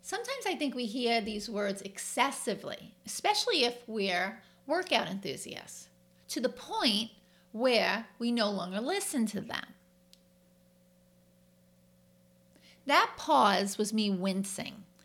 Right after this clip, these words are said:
because, quite frankly, it always has to be about the core, or at the very least, every form of movement needs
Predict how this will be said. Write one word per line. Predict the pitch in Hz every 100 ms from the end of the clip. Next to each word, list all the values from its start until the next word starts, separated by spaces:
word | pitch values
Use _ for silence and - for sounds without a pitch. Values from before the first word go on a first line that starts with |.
| - -
because, | 277 285 269
quite | - 302 403 480
frankly, | - 277 254 214 190 196 - _ _ _ _ _
it | 247 240
always | 254 262 320 349
has | 240 240 226 -
to | 247
be | 202 202
about | 196 180 165 -
the |
core, | 202 - - 339 320 - - 190 - - - _
or | 339 440 262 196 262 - - _ _ _
at | 240 -
the | 240
very | 240 320 381
least, | 339 330 320 226 - -
every | 247 285 302
form | - 247 233
of | 233 247
movement | 294 330 226 226 208
needs | - 233 240 240 233